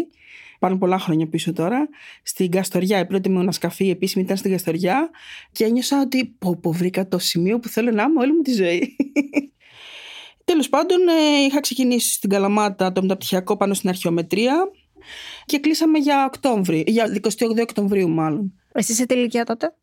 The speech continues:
Speaker 1: Εγώ ήμουνα τότε τριάντα δύο.
Speaker 2: Μμμ.
Speaker 1: Και αποφάσισα να ανέβω Αθήνα και να πάω να δω τους φίλους μου, την οικογένειά μου και μετά μέσα στην εβδομάδα να πάω δήλεση που έμενε η μητέρα μου,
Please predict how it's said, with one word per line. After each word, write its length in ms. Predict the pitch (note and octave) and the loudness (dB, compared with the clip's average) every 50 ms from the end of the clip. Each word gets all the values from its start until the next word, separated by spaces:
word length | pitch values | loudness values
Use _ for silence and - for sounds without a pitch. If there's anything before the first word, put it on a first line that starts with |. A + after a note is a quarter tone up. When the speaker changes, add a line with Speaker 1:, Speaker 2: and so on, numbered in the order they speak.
| _ _ _ | _ _ _
Speaker 1:
Εγώ 380 | - A#3 A#3 A3 C4 E4 F4 E4+ | -2 -2 0 2 2 2 2 4
ήμουνα 340 | D4+ D4+ E4+ F4 E4+ C#4+ | 4 4 4 4 2 2
τότε 240 | A#3+ E4 D#4+ - F#4+ - | 2 0 -2 -2 -2 -2
τριάντα 340 | - B3+ C#4 D4+ C#4+ C#4+ | 0 0 0 2 2 2
δύο. 360 | A#3+ A3 G3 F3 D3+ C#3+ F#3+ - _ _ _ _ _ - | 2 2 2 2 2 0 -2 -4 _ _ _ _ _ -6
Speaker 2:
Μμμ. 380 | A3+ G#3+ G#3 G3 G#3 G3+ G3 G#3+ C4 - - _ _ - | -2 -2 -2 -2 -2 -2 -2 -4 -6 -10 -14 _ _ -4
Speaker 1:
Και 120 | - F4+ | 0 0
αποφάσισα 540 | E4+ E4+ E4+ D#4 - F4 F4 E4+ - - D#4+ | 0 0 -2 -2 -2 0 0 0 0 0 2
να 100 | D4 C#4+ | 2 4
ανέβω 260 | C#4 C#4+ C#4+ A#3+ A#3 | 4 2 2 2 0
Αθήνα 460 | G#3 F#3+ - - C4+ D#4+ G4 A4 A#4+ B4+ C5+ - _ _ _ _ _ - _ _ _ | 0 -2 0 0 2 2 2 2 0 -4 -6 -10 _ _ _ _ _ -20 _ _ _
και 140 | - D#4 D4+ | -2 0 2
να 140 | D4 C#4+ | 2 2
πάω 800 | C#4+ D#4 D#4 D#4 D#4 D4+ D4 C#4+ C#4 C4+ C4 B3+ B3+ B3 A#3+ A#3+ A#3+ | 2 2 2 2 2 2 2 2 2 2 2 2 2 2 2 0 0
να 120 | A#3 A3+ | 0 0
δω 120 | A3+ B3+ B3 | 0 -2 -2
τους 420 | - A#3 G#3 G3 - - - - - | -2 -2 -2 -2 -4 -6 -8 -6 -2
φίλους 300 | A3 A3 A3 G#3+ G3 F#3+ | -2 0 0 0 0 0
μου, 460 | G3 G3 F#3+ F3+ F#3 F3+ F3+ F3 F3+ | 0 0 0 0 0 0 0 -2 -2
την 120 | F3+ G3 F#3+ | -2 -2 -2
οικογένειά 500 | F#3 F#3 F#3+ F#3 G#3 G#3 G3 F#3+ G#3+ C4+ | -2 -2 0 0 0 0 0 0 0 0
μου 240 | F4 G#4+ A4+ A4+ G4+ | 0 0 -2 -4 -4
και 100 | - F4 | -2 -2
μετά 360 | E4 D#4+ - - D#4 D#4 D#4+ D#4 - - - - - - - _ _ | -2 0 0 0 0 0 0 -2 -6 -12 -20 -20 -20 -20 -20 _ _
μέσα 220 | - B3 A#3 B3+ A#3 | -2 -2 0 0 0
στην 140 | - A#3+ | 0 0
εβδομάδα 400 | A3 G#3+ A#3 B3 C#4 D4+ D4 C#4+ | 0 2 2 2 2 2 2 2
να 120 | C4+ B3+ A#3 | 2 0 0
πάω 180 | - C4 A#3+ | 0 0 0
δήλεση 500 | G#3+ A3+ C4 C4+ D4 E4 D#4 - - F4+ F4+ G4 F#4+ F#4 _ _ _ _ _ _ | 2 2 2 2 2 2 0 0 0 0 0 0 -2 -4 _ _ _ _ _ _
που 140 | - B3+ B3+ | 0 0 2
έμενε 260 | B3+ B3 A#3+ A3+ A3 | 2 2 2 2 2
η 120 | G#3+ G3+ | 2 2
μητέρα 440 | G3 G3+ G3 F#3+ F3+ G#3 A#3+ C#4+ D#4+ E4+ | 2 2 0 0 0 0 0 2 2 2
μου, 80 | G4 | 2